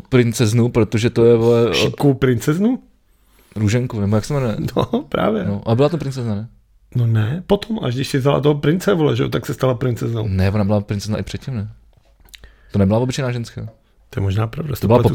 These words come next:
Speaker 1: Popelka, vole,
Speaker 2: Nebulkou.
Speaker 1: to si pleteš s Popelkou hlavně, vole.
Speaker 2: Ty vole, to jsou ty, vole, ty. A kde je, vole, genderová, vole, rovnováha?
Speaker 1: No a proto o tom
Speaker 2: Kde je
Speaker 1: mluvi-
Speaker 2: pohádka o chlapovi, který usne, vole, a probere ho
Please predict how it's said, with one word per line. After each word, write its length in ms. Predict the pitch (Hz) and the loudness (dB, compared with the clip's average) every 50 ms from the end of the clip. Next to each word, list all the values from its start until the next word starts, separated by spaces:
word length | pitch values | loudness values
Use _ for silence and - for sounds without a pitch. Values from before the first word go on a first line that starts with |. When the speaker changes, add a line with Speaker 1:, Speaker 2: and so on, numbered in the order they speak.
| - 135 | 6 6
Speaker 1:
Popelka, 240 | 139 - 165 143 | 6 8 6 6
vole, 120 | 123 117 107 | 6 6 4
Speaker 2:
Nebulkou. 120 | 104 107 - | 2 2 0
Speaker 1:
to 100 | 110 110 | 0 0
si 80 | 120 | 2
pleteš 240 | - 120 - 123 110 | 4 4 4 2 2
s 40 | - | 0
Popelkou 440 | - 101 - - 127 123 - 101 92 | 0 0 2 2 2 2 2 0 -2
hlavně, 220 | 92 87 87 90 | 0 0 -2 -2
vole. 100 | 85 85 | -2 0
Speaker 2:
Ty 80 | 107 135 | 0 2
vole, 260 | 127 135 151 170 175 | 4 6 6 6 6
to 140 | - - 160 | 4 2 -2
jsou 140 | - - 170 151 | 0 0 0 2
ty, 140 | - 185 | 2 2
vole, 200 | 170 180 190 180 | 4 6 4 4
ty. 280 | 180 - 156 151 156 165 - - - - - | 4 4 2 0 0 -2 -8 -16 -20 -10 -4
A 100 | - 139 | 0 2
kde 160 | 135 139 170 | 4 6 8
je, 100 | 220 269 | 8 8
vole, 180 | 311 339 349 339 | 8 6 4 4
genderová, 560 | 269 - 262 262 226 214 214 214 202 196 185 | 4 4 4 6 6 6 6 8 8 6 6
vole, 200 | 170 180 185 170 | 6 6 8 8
rovnováha? 420 | 165 165 143 147 147 139 139 123 117 | 8 6 6 4 2 4 4 4 4
Speaker 1:
No 60 | 110 | 4
a 60 | 135 | 4
proto 240 | - 139 156 147 190 | 4 6 6 8 8
o 60 | 180 | 8
tom 120 | 170 180 165 | 8 8 8
Speaker 2:
Kde 100 | 160 208 | 8 8
je 60 | 262 | 8
Speaker 1:
mluvi- 60 | 226 269 | 8 8
Speaker 2:
pohádka 460 | 277 277 285 294 285 - 285 254 233 | 8 8 8 8 6 6 4 4 6
o 60 | 202 | 4
chlapovi, 460 | - - 202 185 - 185 170 175 165 | 6 6 4 6 6 4 4 4 2
který 240 | - - 185 180 170 | 4 4 6 6 6
usne, 380 | 165 165 - - - 180 170 160 | 6 4 2 4 4 6 6 6
vole, 160 | 160 160 156 | 8 8 6
a 40 | 135 | 6
probere 360 | 127 151 147 147 160 160 143 | 4 2 2 4 4 6 8
ho 60 | 143 | 8